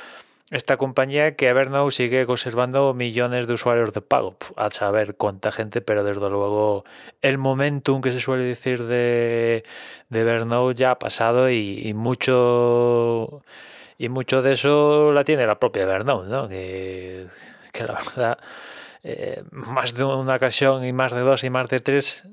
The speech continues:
eh, se pusieron la zancadilla ellos mismos, ¿no? Y evidentemente el resto del sector no, no se ha estado quieto y hemos visto como el tema esto de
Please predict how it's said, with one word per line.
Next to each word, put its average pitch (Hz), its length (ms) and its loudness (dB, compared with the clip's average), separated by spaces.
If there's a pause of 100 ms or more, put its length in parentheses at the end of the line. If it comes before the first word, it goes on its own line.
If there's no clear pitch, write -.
(140)
eh, 110 340 -4 (160)
se - 180 -2
pusieron 123 600 -2
la 120 80 0
zancadilla 123 800 0
ellos 107 280 0
mismos, 107 420 -8
¿no? 127 180 0
Y 107 100 -4
evidentemente 110 840 -4 (340)
el 110 140 -6
resto 113 340 -4
del 117 140 0
sector 120 520 0
no, 117 400 -2
no 117 120 -4
se 113 80 -6
ha - 20 -4
estado 117 400 2
quieto 123 460 0
y 110 320 0
hemos 110 280 -2
visto 107 360 -4
como 110 260 -2
el 107 80 -6
tema 110 280 -2
esto 110 260 -4
de 107 720 -2